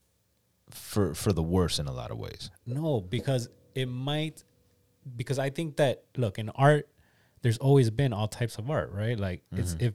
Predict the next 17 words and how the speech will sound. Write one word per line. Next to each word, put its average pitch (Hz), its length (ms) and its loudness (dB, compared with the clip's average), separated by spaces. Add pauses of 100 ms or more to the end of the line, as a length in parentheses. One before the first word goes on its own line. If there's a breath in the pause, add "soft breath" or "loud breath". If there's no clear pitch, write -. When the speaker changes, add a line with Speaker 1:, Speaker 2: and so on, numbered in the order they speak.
(160)
Speaker 2:
if 127 300 -2 (100)
poppy 151 360 2
art 127 220 2
were 120 140 2
the 113 100 -2
only 120 240 0
thing 120 200 -8
that 104 120 -2
were 101 100 -4
gonna 101 180 -6
survive, 101 440 -4
it 95 80 -6
would 107 120 -2
have 98 100 -4
happened 92 360 -2
by 78 140 -10
now. 71 280 -16